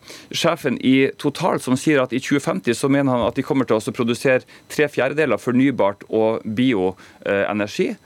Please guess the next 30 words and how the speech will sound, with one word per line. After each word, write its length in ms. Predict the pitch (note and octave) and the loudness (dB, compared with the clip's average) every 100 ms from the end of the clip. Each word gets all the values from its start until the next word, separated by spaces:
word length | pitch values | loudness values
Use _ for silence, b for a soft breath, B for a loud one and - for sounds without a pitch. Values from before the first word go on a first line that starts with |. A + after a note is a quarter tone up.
| b b | b b
og 240 | - D#3 D#3+ - | 0 0 0 -8
tjuefem 400 | - D#3 - E3+ D#3+ | -4 -4 -2 -6 -2
prosent 600 | G#2+ G#2+ B2+ B2+ - - b b - | -4 -2 -2 -2 -6 -18 b b -8
gass, 420 | A#2+ F#3+ G#3 - - _ _ - | -4 -4 -6 -14 -16 _ _ -6
fordi 240 | F3 D#3 | -4 0
at 160 | D3 B2 - | 0 -2 -4
gass 320 | F3 - - - | -4 -4 -12 -4
er 140 | A#2+ | -4
så 140 | C#3 - - | -2 -6 -4
anvendbart 720 | C#3 D3+ D#3+ E3 B2 - - _ | -2 0 0 0 -2 -4 -14 _
i 220 | C3+ B2 G2 b b | 0 0 -2 b b
det 300 | - A2 A2 - | 0 0 0 -6
grønne 300 | A#2+ B2 A#2+ F#2 | -4 0 0 -2
skiftet. 400 | G2+ - G2 - B B B B | -4 -4 -6 -6 B B B B
Sånn 220 | - D3+ D#3 | -6 0 0
at, 140 | D3+ | 2
eh, 320 | D3+ D3 B2 - | 4 4 2 0
her 240 | - D3+ F3+ | -4 -2 -2
må 260 | E3 E3+ | 2 2
rett 160 | C3+ - | 2 -2
og 60 | |
slett, 260 | C3 B2+ - | 0 -2 2
eh, 240 | A#2 A2 G#2 | 4 4 2
S 200 | C#3 - | -4 -4
V 80 | D3 A#2+ G2 | 0 2 2
lese 360 | G#2 A#2 C3 - | 0 -2 -4 -4
seg 140 | A2 | -4
opp 240 | C#3+ - - G#2 | -4 -6 -6 -2
på 220 | - A#2 | 0 2
realitetene. 640 | G2+ G2 F#2+ G2 - - | 2 -2 -2 -4 -2 -6